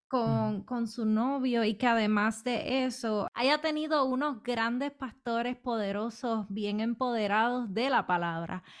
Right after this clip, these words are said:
Speaker 1: para poder llevar ese mensaje y, y ser ese, eh,
Speaker 2: Esa
Speaker 1: esa
Speaker 2: guía.
Speaker 1: puerta, esa guía, am, que Dios utilizó para guiarte, pero que tú tuvieses la, la valentía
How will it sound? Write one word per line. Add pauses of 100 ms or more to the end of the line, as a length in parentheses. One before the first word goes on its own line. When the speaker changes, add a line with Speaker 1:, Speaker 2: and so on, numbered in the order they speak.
(220)
Speaker 1:
para
poder
llevar
ese
mensaje
y,
y
ser
ese, (560)
eh,
Speaker 2:
Esa
Speaker 1:
esa
Speaker 2:
guía.
Speaker 1:
puerta,
esa
guía, (420)
am,
que
Dios
utilizó
para
guiarte,
pero
que
tú
tuvieses
la, (220)
la
valentía